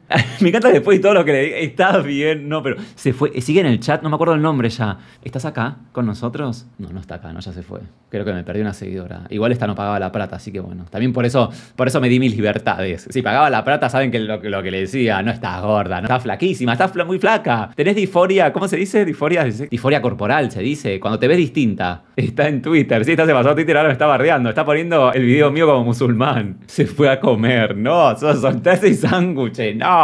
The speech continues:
A mí algo que me sirve mucho cuando me siento así como feo corporalmente es arrancar el gimnasio. Por ejemplo, en mi caso, a mí hacer dieta solo sin gimnasio no me sirve porque me desmotiva. Empezó a seguir a Lizardo. Como que,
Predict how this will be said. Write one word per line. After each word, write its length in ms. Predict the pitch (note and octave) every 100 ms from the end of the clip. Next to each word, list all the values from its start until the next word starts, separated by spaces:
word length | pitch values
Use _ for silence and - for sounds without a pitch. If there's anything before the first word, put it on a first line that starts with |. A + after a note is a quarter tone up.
| A#2
A 140 | F3 A#2
mí 80 | F3+
algo 120 | G3+
que 60 | B2+
me 80 |
sirve 260 | A#2 D3+ D#3
mucho 300 | B2 D3 E3
cuando 200 | A#2 G2+
me 100 | F#2+
siento 260 | B2 C3+ B2+
así 540 | A#2+ A#2+ A#2+ A2 F#2+ -
como 220 | F#2 F2
feo 260 | - B2 A#2+
corporalmente 840 | F#2+ G2+ G2+ G#2 A#2 C3 D3+ A#2+ - - _
es 280 | A2+ A2+ -
arrancar 360 | - G#2 G#2 A#2
el 80 | A#2
gimnasio. 580 | A#2 G#2 F#2+ - E2 D2+ _
Por 120 | C3+
ejemplo, 180 | B2+ A#2
en 60 | A2+
mi 100 | C3+
caso, 240 | E3+ D#3+
a 40 |
mí 60 | C#3+
hacer 300 | D#3 D3 A#2+
dieta 360 | A2 E3 F3 D#3
solo 260 | C#3 C#3
sin 140 | C#3 C3
gimnasio 360 | A#2+ C3 C#3
no 140 | B2 C#3+
me 100 | C#3+
sirve 360 | C#3+ D3 D#3
porque 320 | D#3 A2 A#2 A2
me 180 | A2
desmotiva. 640 | G#2+ G#2 A2 C3 A2 E2+ -
Empezó 260 | - A#2+ D3+
a 40 |
seguir 240 | C#3+ B2 D3
a 40 |
Lizardo. 480 | C3 - C3+ A#2+ - F3+ F#3
Como 320 | - C3 C3 A#2
que, 440 | B2+ B2+ B2+